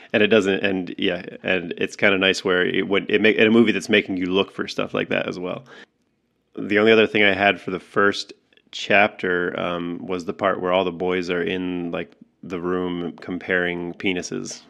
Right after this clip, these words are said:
and, like, kind of just being like, there's, like, that natural, they're, all these kids are, you know, coming into the age where they're curious about their sexuality and their bodies.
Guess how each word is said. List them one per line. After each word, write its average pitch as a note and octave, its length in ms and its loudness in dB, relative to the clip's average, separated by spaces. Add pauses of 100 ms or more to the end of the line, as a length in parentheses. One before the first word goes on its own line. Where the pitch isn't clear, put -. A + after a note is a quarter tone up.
and, F2+ 260 -6
like, E2+ 340 -10 (120)
kind F2 180 -6
of F2 80 -6
just - 180 -10
being F2+ 200 -6
like, E2+ 240 -10
there's, G2 180 2
like, G#2 160 0
that G2 160 2
natural, F#2 640 -2 (460)
they're, - 180 4 (140)
all A#2 160 6
these G2+ 360 0 (260)
kids F2+ 340 2
are, E2+ 440 -4
you F2+ 80 -6
know, F2 120 -2
coming F#2 300 -4
into E2+ 800 -6 (600)
the G2+ 80 0
age E2+ 280 -2
where E2+ 160 -4
they're E2 140 -4
curious F2 400 -4
about F2 160 0
their F2+ 100 -4
sexuality F2 640 -2
and D#2 80 -6
their E2+ 80 -6
bodies. E2+ 440 -2